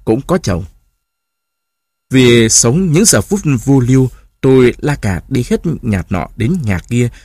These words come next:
trò chuyện và xem cây thế mà hầu hết nhà nào cũng có vài ba chậu. Sau đó, hết nhà nọ đến nhà kia mời tôi thưởng thức những món ăn bình dân nhưng ăn ngon miệng vì lòng hiếu khách của bà con trong vùng.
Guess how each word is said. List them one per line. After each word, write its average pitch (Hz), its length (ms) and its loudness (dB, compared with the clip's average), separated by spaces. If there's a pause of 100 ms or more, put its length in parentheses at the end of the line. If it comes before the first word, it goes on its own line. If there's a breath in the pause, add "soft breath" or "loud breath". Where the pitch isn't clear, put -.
(120 soft breath)
trò 110 140 2
chuyện 98 280 -4 (280 soft breath)
và 113 260 2
xem 175 240 0
cây 165 200 -4
thế 160 280 -2 (320 soft breath)
mà 101 480 0
hầu 123 260 0
hết 240 160 0 (240 soft breath)
nhà 123 120 2
nào 104 300 -2 (160 soft breath)
cũng 156 220 -2
có 143 300 -2 (340)
vài 98 280 -2 (120)
ba 131 120 -4
chậu. 85 280 -8 (1000)
Sau 117 160 -2
đó, 107 320 -2 (280 soft breath)
hết - 200 -2
nhà 98 120 -4
nọ 87 240 -6 (200)
đến 165 340 -2
nhà 101 180 -2 (100)
kia 120 220 -2 (240 soft breath)
mời 123 160 4
tôi 160 340 2
thưởng 107 140 -2
thức 214 180 -2
những 131 280 0
món 170 140 -2
ăn 160 160 -4 (100)
bình 98 200 -2
dân 131 280 0 (240 soft breath)
nhưng 131 240 2 (120)
ăn 127 200 -2
ngon 120 200 -2
miệng 87 160 -2 (260 soft breath)
vì 120 180 4
lòng 113 260 -2
hiếu 117 160 0
khách - 300 -8
của 98 140 -2
bà 92 200 -4
con 135 280 -4 (100)
trong 147 180 -2
vùng. 90 200 -4